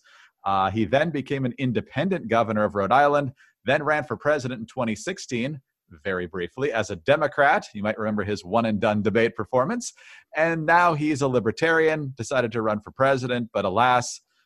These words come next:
the coronavirus and the fact that nobody wants him to be <laughs> president have combined for him to end this campaign. His tweet says, "As a new libertarian, I entered their, their, not our,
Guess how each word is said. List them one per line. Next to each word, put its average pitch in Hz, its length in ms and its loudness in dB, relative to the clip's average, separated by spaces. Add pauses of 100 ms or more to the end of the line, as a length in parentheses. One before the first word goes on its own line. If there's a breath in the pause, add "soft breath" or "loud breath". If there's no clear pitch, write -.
(140)
the 95 80 -8
coronavirus 123 1040 2 (200)
and 135 140 -2
the 120 60 -2
fact 113 280 0
that 104 80 -10
nobody 101 280 -4
wants 98 280 -4
him 101 80 -6
to 90 60 -6
be 127 80 2
<laughs> - 160 4
president 123 460 2 (360 loud breath)
have 101 160 -4
combined 101 580 0
for 95 260 -2
him 92 260 -6
to 90 260 -6
end 151 160 0
this 131 140 -2
campaign. 139 480 0
His 110 200 -4
tweet 156 320 -4
says, 127 400 2
"As 110 180 -4
a 107 120 -2
new 175 300 -4
libertarian, 95 720 -4 (460)
I 92 180 -6
entered 131 380 -2
their, 110 440 2
their, 95 440 2
not 107 200 0
our, 101 380 2